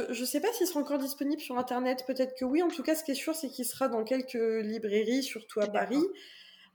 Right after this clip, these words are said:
Speaker 1: Euh, il y a une campagne Ulule pour financer ça. Et ce que j'ai beaucoup aimé surtout, et je pense que c'est important de le dire,
Speaker 2: Mhm.
Speaker 1: c'est que bien sûr, c'est un texte sur l'écologie. Il s'appelle
Speaker 2: Oui.
Speaker 1: deux mille cinquante-cinq. Et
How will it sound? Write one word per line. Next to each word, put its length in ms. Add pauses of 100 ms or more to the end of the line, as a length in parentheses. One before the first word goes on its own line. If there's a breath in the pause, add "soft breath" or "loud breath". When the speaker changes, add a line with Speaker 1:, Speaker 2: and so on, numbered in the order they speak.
Speaker 1:
Euh, 380
il 60
y 40
a 40
une 140
campagne 320
Ulule 260
pour 120
financer 320
ça. 160
Et 60
ce 40
que 120
j'ai 120
beaucoup 300
aimé 200
surtout, 520
et 60
je 120
pense 160
que 120
c'est 120
important 380
de 80
le 120
dire, 300 (320 loud breath)
Speaker 2:
Mhm. 180
Speaker 1:
c'est 160
que 40
bien 160
sûr, 220
c'est 100
un 80
texte 280
sur 160
l'écologie. 560 (200)
Il 60
s'appelle 280
Speaker 2:
Oui. 60
Speaker 1:
deux 80
mille 160
cinquante-cinq. 640 (1040 loud breath)
Et 260